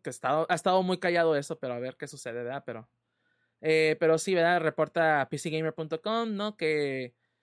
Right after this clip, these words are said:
am, <clears throat> que pues sí, eso, eso t-, básicamente, pues, ah, ok, pues nos unimos, Tencent, Google, así como que, pues,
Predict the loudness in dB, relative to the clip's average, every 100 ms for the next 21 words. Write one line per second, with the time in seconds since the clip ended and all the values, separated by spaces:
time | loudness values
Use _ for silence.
0 | _ _ -8 -4 0 0 -2 -6 _ _
1 | _ _ _ _ _ _ -8 -2 0 2
2 | 0 0 -2 0 -2 0 -2 -2 -2 -2
3 | -6 -4 -6 -6 -6 -8 -10 -4 -2 0
4 | 0 -2 -4 -2 -2 -4 -6 -10 -12 -14
5 | _ _ -6 -4 -4 -4 -2 0 0 0
6 | 0 0 0 -4 0 2 2 2 2 0
7 | -2 -10 -8 -8 -8 -16 _ -18